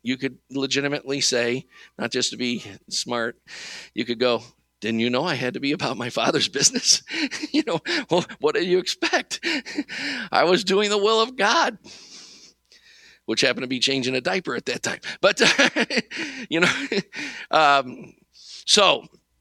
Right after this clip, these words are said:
the bit, the last and final takeaway here, and I'll be five minutes past my time, but frankly, I get started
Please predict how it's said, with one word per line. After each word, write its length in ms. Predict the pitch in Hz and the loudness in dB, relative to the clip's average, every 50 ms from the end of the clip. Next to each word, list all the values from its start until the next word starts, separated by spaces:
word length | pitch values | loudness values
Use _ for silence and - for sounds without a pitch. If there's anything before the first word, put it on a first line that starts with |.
| _ _ _ _ _ _ - - _ _ _ - - _ _ _ _ - | _ _ _ _ _ _ -20 -20 _ _ _ -20 -20 _ _ _ _ -10
the 200 | 123 - 170 165 | -4 0 0 0
bit, 580 | 143 - 208 247 226 - 156 143 - _ _ | 2 2 2 2 2 0 -10 -20 -20 _ _
the 180 | - 156 151 139 | -2 0 0 0
last 520 | 151 170 220 233 247 233 - - - - | 2 2 4 6 6 4 4 2 0 -2
and 100 | 135 151 | -6 -2
final 260 | 147 165 160 160 156 139 | 0 2 2 2 2 2
takeaway 520 | - 156 147 143 135 123 120 117 113 107 | 2 2 0 0 0 0 0 0 0 0
here, 240 | 107 117 110 117 120 | 0 0 2 0 0
and 160 | 107 107 - | -2 -4 -8
I'll 220 | - 104 107 113 110 | -6 -4 -4 -4 -4
be 160 | 107 104 101 | -4 -6 -6
five 280 | - - 120 120 123 117 | -2 0 0 0 0 0
minutes 220 | 113 110 101 - | -2 -6 -4 -2
past 240 | - 110 110 110 - | 0 0 0 -2 -4
my 140 | 101 104 104 | -6 -6 -6
time, 260 | - 104 104 - 180 | -6 -6 -6 -6 -8
but 260 | - - _ - - | -8 -10 _ -12 -10
frankly, 380 | - 110 101 - - 98 98 101 | -8 -8 -8 -6 -8 -8 -8 -8
I 80 | 101 | -10
get 180 | 101 113 113 - | -10 -8 -6 -4
started 360 | - 117 110 107 101 - | -4 -4 -4 -6 -8 -12